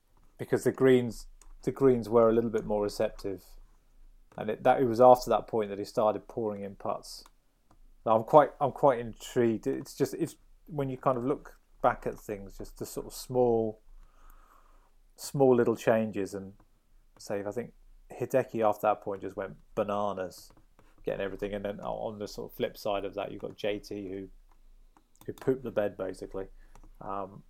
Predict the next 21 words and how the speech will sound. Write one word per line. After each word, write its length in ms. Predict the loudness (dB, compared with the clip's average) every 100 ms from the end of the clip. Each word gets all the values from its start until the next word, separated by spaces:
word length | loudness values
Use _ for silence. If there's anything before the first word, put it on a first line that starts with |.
| -20 -20 -20 -18
threw 240 | -6 -2
his 140 | -2 -4
toys 240 | -4 -4
out 80 | -4
of 40 | -6
the 40 |
pram 300 | -6 -6 -6
and 80 | -12
just 140 | -14
sort 160 | -14 -10
of 60 | -2
fell 160 | -2
away 180 | 0 -4
into 320 | -6 -14 -16 _ -20 -20 -16
the 80 | -12
obscurity 640 | -12 -12 -6 -6 -4 -10 -14 -14
almost 360 | -12 -8 -8 -6
by 120 | -6
the 120 | -2 -2
end. 180 | -2 -8
But 180 | -10